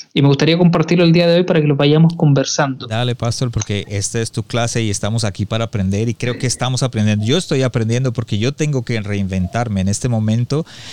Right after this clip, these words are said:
Speaker 2: yo tomé una decisión de decir, "Yo tengo que cambiar", y yo pienso que muchos de los, eh, que nos escuchan en este momento dije-, dijeron, "¿Cómo puedo yo hacer cambios ahora? ¿Qué debo hacer?".
Speaker 1: Perfecto.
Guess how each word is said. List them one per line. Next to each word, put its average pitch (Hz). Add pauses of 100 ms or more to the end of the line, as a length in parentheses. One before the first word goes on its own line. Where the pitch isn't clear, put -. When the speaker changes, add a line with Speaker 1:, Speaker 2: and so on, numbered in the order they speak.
(120)
Speaker 2:
yo 120
tomé 123
una 123
decisión 107
de 117
decir, 101
"Yo 101
tengo 117
que 113
cambiar", 101
y 92
yo 95
pienso 104
que 98
muchos 117
de 117
los, 110 (160)
eh, 110
que 113
nos 98
escuchan 107
en 113
este -
momento 104
dije-, 98
dijeron, 104 (140)
"¿Cómo 160
puedo 143
yo 131
hacer 127
cambios 123
ahora? 110
¿Qué -
debo 127
hacer?". 127 (1400)
Speaker 1:
Perfecto. -